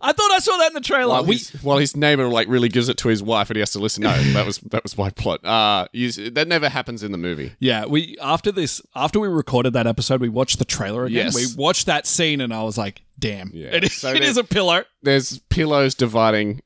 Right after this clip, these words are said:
Speaker 2: him and his wife in the bed just because there's that emotional divide there, and this is just a physical way of showing it.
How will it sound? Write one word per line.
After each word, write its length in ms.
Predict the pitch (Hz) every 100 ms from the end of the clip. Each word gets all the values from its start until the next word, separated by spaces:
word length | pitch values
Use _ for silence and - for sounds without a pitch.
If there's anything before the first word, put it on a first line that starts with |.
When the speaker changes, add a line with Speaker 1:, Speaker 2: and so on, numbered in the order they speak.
| _
Speaker 2:
him 480 | 123 110 107 101 50
and 300 | 92 92 92
his 180 | 98 87
wife 460 | 85 85 87 -
in 120 | - 87
the 80 |
bed 380 | 82 82 85 85 - - _
just 180 | 87 -
because 240 | 92 90
there's 220 | 82 85 -
that 200 | 80 -
emotional 480 | 92 90 85 - 90
divide 380 | 80 82 80 80
there, 120 | 80
and 100 | 85
this 120 | -
is 140 | 82
just 160 | - -
a 40 |
physical 420 | 85 90 80 76 71
way 180 | 80
of 60 | 80
showing 400 | - - 127 131
it. 140 | 120